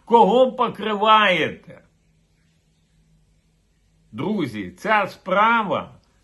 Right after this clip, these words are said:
насправді є принциповою для Одеси. І ми наразі зараз з групою одеситів готуємо звернення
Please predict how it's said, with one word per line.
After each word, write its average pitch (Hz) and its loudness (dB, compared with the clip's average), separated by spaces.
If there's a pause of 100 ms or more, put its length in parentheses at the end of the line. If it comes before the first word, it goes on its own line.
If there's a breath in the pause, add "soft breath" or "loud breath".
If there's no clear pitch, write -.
насправді 185 -4
є 185 -2
принциповою 151 -8 (200)
для 113 -6 (100)
Одеси. 113 -6 (800 soft breath)
І 156 -6
ми 202 -2
наразі 180 0
зараз 120 -4 (260)
з 95 -14
групою 147 -6 (560 soft breath)
одеситів 165 -2 (280)
готуємо 156 -6
звернення 95 -4